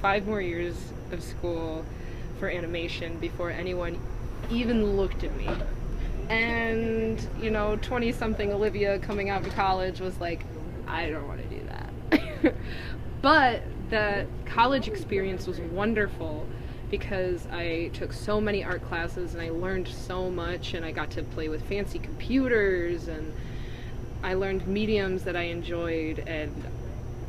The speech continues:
what actually materials I should be using versus, like, you know, stuff that you, like, grew up with and you're like, "Oh, actually, that product isn't very good. I'm gonna use this."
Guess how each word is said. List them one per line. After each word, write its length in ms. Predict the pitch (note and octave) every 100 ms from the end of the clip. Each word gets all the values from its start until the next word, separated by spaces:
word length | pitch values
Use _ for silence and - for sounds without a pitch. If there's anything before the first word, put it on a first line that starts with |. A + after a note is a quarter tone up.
| - -
what 260 | F3 F#3 F3+
actually 680 | F3+ E3+ - F#3+ F#3 F3+ F3 - -
materials 720 | G3+ G3 - A3 A3+ G#3 G3+
I 100 | G3
should 300 | F3+ - C4
be 80 | A3+
using 580 | A3+ G3+ F#3+ F#3 F3+ F3
versus, 480 | F3 E3+ - E3+ E3+ -
like, 200 | D#3 D3 - - - - - - - - - -
you 80 | B3
know, 80 | B3+
stuff 280 | G#3+ C4+ -
that 140 | A#3+
you, 160 | A#3 A3
like, 180 | G3+ G#3
grew 200 | A3+ G#3+
up 140 | G#3
with 160 | F#3+ F#3
and 80 |
you're 100 | F#3
like, 160 | F3 D#3+ B3
"Oh, 140 | B3+
actually, 640 | A3+ A#3 - G3+ F#3+ F#3 F#3 - -
that 160 | G3+ -
product 340 | F#3+ G3 F#3
isn't 240 | F3+ E3+ -
very 280 | C3 F2 -
good. 280 | - C#3 -
I'm 60 | G3+
gonna 140 | G3
use 280 | F3+ E3 E3
this." 260 | - D#3+